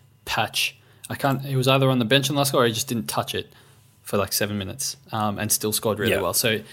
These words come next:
Speaker 1: he left a, he
Speaker 2: Yeah,
Speaker 1: left a
Speaker 2: he's fine.
Speaker 1: one thirty on the, on the table on that one.
Speaker 2: Yeah, he really did. And, and again, he was against Royal Marshall. He played a hundred percent in the ruck pretty much.
Speaker 1: Yeah,
Speaker 2: So,
Speaker 1: absolutely.
Speaker 2: um, yeah, tough, tough one. Um,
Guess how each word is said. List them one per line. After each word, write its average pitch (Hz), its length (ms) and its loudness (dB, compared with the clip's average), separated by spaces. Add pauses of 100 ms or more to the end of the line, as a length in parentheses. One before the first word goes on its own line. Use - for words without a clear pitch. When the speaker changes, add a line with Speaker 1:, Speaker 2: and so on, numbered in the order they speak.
Speaker 1:
he 123 140 0
left 131 320 2
a, 113 300 2
he 131 100 0
Speaker 2:
Yeah, 127 60 6
Speaker 1:
left 139 200 4
a 139 40 4
Speaker 2:
he's 117 100 4
fine. 113 100 2
Speaker 1:
one 95 80 -4
thirty 104 260 -2
on 98 120 -6
the, 98 140 -10
on 107 100 -6
the 101 80 -6
table 95 320 -6
on 98 120 -8
that 98 120 -6
one. 113 140 -8 (480)
Speaker 2:
Yeah, 92 280 2 (220)
he 110 80 -6
really 95 260 -2
did. 87 280 -8
And, 151 180 -2
and 147 260 0
again, 135 280 2
he 110 100 2
was 135 120 2
against 139 200 0
Royal 110 140 6
Marshall. 101 320 0
He - 40 -14
played 95 280 -4
a - 40 -8
hundred 107 300 -4
percent 95 220 -4
in 87 60 -8
the 92 60 -6
ruck 90 220 -6
pretty 92 140 -8
much. 80 80 -2
Speaker 1:
Yeah, 98 100 4
Speaker 2:
So, 95 380 -2 (160)
Speaker 1:
absolutely. 120 520 -8
Speaker 2:
um, 92 680 -2 (180)
yeah, 90 240 -4
tough, - 280 -8
tough 113 200 -4
one. 101 220 -14
Um, 139 500 -4